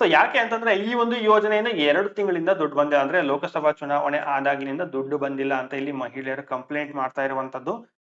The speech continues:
So ನೀವು ನ್ಯೂಸ್ ಚಾನೆಲ್‌ಗಳು, ಆ, ಚಾನೆಲ್‌ಗಳಲ್ಲೂ ಕೂಡ ನೋಡಿರ್ತೀರಾ, ಅವರ ಒಂದು ಇಂಟರ್ವ್ಯೂನು ಕೂಡ ನೀವು ನೋಡಿರ್ತೀರಾ. So ಹಾಗಾಗಿ ನಿಮ್ಗೂ ಕೂಡ ಗೊತ್ತಿರುತ್ತೆ ಅಥವಾ ನಿಮ್ಗೂ ಕೂಡ ಬರ್ದೇ ಇರ್ಬೋದು. So ಓಕೆನಾ, ಕಾಮೆಂಟ್ ಮುಖಾಂತರ ತಿಳಿಸಿ.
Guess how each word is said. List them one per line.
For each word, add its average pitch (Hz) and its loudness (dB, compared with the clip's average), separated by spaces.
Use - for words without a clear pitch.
So 147 0
ನೀವು 151 0
ನ್ಯೂಸ್ 143 -2
ಚಾನೆಲ್‌ಗಳು, 139 -2
ಆ, 131 2
ಚಾನೆಲ್‌ಗಳಲ್ಲೂ 135 -2
ಕೂಡ 139 -4
ನೋಡಿರ್ತೀರಾ, 139 0
ಅವರ 123 2
ಒಂದು 127 -4
ಇಂಟರ್ವ್ಯೂನು 135 -6
ಕೂಡ 135 -6
ನೀವು 127 -6
ನೋಡಿರ್ತೀರಾ. 123 -6
So 185 4
ಹಾಗಾಗಿ 156 4
ನಿಮ್ಗೂ 156 -2
ಕೂಡ 151 0
ಗೊತ್ತಿರುತ್ತೆ 143 -2
ಅಥವಾ 156 0
ನಿಮ್ಗೂ 165 -2
ಕೂಡ 196 2
ಬರ್ದೇ 143 0
ಇರ್ಬೋದು. 143 -2
So 147 0
ಓಕೆನಾ, 151 -2
ಕಾಮೆಂಟ್ 143 0
ಮುಖಾಂತರ 135 -2
ತಿಳಿಸಿ. 202 -6